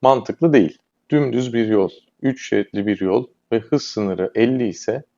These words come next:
ya da tabela yeterli değilse insanlar bunu fark edemiyor ya da kabullenemiyor. O zaman da ceza yiyorlar. Bu cezayla birlikte de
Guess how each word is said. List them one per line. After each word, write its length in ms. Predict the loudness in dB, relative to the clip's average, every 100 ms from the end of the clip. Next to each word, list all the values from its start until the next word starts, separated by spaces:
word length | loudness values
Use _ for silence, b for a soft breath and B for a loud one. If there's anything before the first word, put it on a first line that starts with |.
| -4
ya 220 | 4 4
da 280 | 4 0 -2 _ _ 0
tabela 340 | 2 4 4
yeterli 500 | 4 4 4 2 2
değilse 460 | -2 -4 -4 -2 -2 _
insanlar 520 | -8 -6 -4 -2 -2 -2
bunu 120 | 0
fark 280 | 2 4 4
edemiyor 520 | 2 2 0 -2 0
ya 100 | 2
da 120 | 2
kabullenemiyor. 760 | 0 -2 -2 -2 -4 -6 -10 -18 _ _ -2
O 100 | 2
zaman 360 | 2 2 0 0
da 100 | 2
ceza 340 | 2 4 2
yiyorlar. 680 | 2 -2 -6 -8 -12 -20 _ _ _ _ _ -2
Bu 100 | 2
cezayla 540 | 4 6 4 4 2
birlikte 460 | 2 0 -2 -4 0
de 240 | 0 0